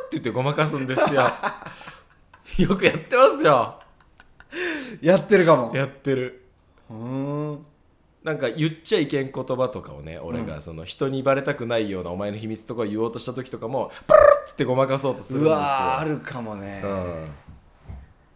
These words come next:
Speaker 2: 俺は「なるほど」。
Speaker 1: なるほどって。<laughs> 口癖？
Speaker 2: 「あ、なるほど、なるほど」とか言って。
Speaker 1: あー。
Speaker 2: 「あ、なるほど」。めっ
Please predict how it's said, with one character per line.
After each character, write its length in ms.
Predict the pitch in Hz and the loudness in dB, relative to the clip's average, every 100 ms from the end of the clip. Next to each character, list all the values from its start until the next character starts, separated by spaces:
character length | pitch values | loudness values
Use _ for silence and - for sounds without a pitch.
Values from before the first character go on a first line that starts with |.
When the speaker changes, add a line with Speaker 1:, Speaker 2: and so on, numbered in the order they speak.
| - | -16
Speaker 2:
俺 120 | 156 143 | -6 -4
は 40 | |
「な 140 | 120 123 | 0 0
る 80 | 123 | 0
ほ 160 | 113 | -4
ど」。 160 | 110 107 | -4 -2
Speaker 1:
な 200 | 131 190 | 2 4
る 120 | 269 | 4
ほ 180 | 254 269 | 2 2
ど 160 | 262 262 | 2 2
っ 40 | 330 | 2
て。 140 | - | -2
<laughs> 120 | - 302 - - - - - - - - - | -2 -6 -6 -10 -12 -16 -18 -20 -20 -18 -12
口 320 | - 285 262 | -6 -2 0
癖？ 400 | 269 269 277 339 - - | -2 0 0 -2 -8 -10
Speaker 2:
「あ、 120 | 175 170 | -2 0
な 100 | 160 | 2
る 60 | |
ほ 80 | 156 | 2
ど、 60 | 131 | -2
な 120 | 117 | -4
る 60 | |
ほ 60 | 104 | -6
ど」 200 | 101 98 - | -10 -12 -12
と 80 | - | -12
か 60 | |
言 80 | - | -10
っ 20 | |
て。 60 | 147 | -4
Speaker 1:
あ 840 | 90 90 90 90 90 90 92 95 90 | -2 2 2 2 2 2 2 -2 0
ー。 40 | |
Speaker 2:
「あ、 40 | 151 | 2
な 80 | |
る 80 | 135 | 2
ほ 60 | 127 | 0
ど」。 180 | 110 98 90 - - _ _ - | -2 -6 -14 -16 -18 _ _ -16
め 180 | 110 | -8
っ 40 | 135 | -8